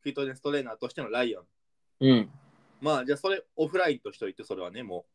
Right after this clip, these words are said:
Speaker 1: う。
Speaker 2: うん。
Speaker 1: じゃあ、もう一人のクリエイティブなライアン
Speaker 2: うん。
Speaker 1: っていう人間においての
Speaker 2: うん。
Speaker 1: 新しい出会いとかはどうやった？
Speaker 2: あ、いや、あったよ。
Speaker 1: あ、そう。それはどうやって出会ったの？
Speaker 2: うん。い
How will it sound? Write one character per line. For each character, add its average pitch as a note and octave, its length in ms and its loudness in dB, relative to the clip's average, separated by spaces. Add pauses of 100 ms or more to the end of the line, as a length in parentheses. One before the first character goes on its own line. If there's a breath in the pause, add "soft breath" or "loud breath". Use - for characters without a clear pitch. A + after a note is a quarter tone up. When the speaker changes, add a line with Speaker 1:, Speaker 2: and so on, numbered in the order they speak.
(100)
Speaker 1:
う。 C#3 60 4
Speaker 2:
う C#3 40 8
ん。 A#2+ 160 4 (480)
Speaker 1:
じ D3+ 120 10
ゃ F3+ 140 12
あ、 D#3 80 6 (140)
も E3 140 2
う F#3+ 40 2
一 F#3+ 140 2
人 D3+ 80 2
の C#3+ 200 -2
ク - 160 -2
リ F#3 80 8
エ F3 40 4
イ D3+ 60 2
テ - 80 -8
ィ A2+ 40 -10
ブ G#2+ 60 -12
な G2 100 -12
ラ G2 120 -6
イ F#2+ 120 -10
ア F2 40 -20
ン E2+ 80 -20 (320)
Speaker 2:
う C3+ 80 8
ん。 B2+ 100 8
Speaker 1:
っ G#2 60 -4 (880)
て D#3 80 2
い - 40 4
う - 20 2
人 D3 180 -2
間 D3 160 2
に D3 80 0
お D3+ 100 4
い D3 60 2
て C#3+ 140 -6
の D#3 240 -4 (540)
Speaker 2:
う A#2+ 80 0
ん。 A2+ 40 2
Speaker 1:
新 B2 200 0
し B2+ 120 -6
い A2 40 -6
出 A#2 100 0
会 A2 60 2
い A2 40 -4
と - 100 -12
か - 100 -10
は C#3 220 2 (340)
ど G#2 140 -2
う - 20 0
や F2 60 -4
っ - 120 -20
た？ - 80 -20 (1300 loud breath)
Speaker 2:
あ、 D3+ 120 12
い D#3 40 12
や、 D#3+ 180 10
あ E3+ 100 8
っ - 100 4
た - 80 4
よ。 - 180 -6 (560)
Speaker 1:
あ、 A#2+ 140 -2
そ C3 200 -2
う。 - 60 -4
そ - 140 6
れ A3 60 10
は F#3 80 4
ど F#3 140 4
う - 20 4
や F#3+ 80 2
っ - 20 -6
て D3 120 -2
出 D#3 120 -2
会 C3 60 0
っ - 20 -6
た - 100 -18
の？ F2 60 -16
Speaker 2:
う - 20 -20
ん。 - 20 -20
い - 20 -20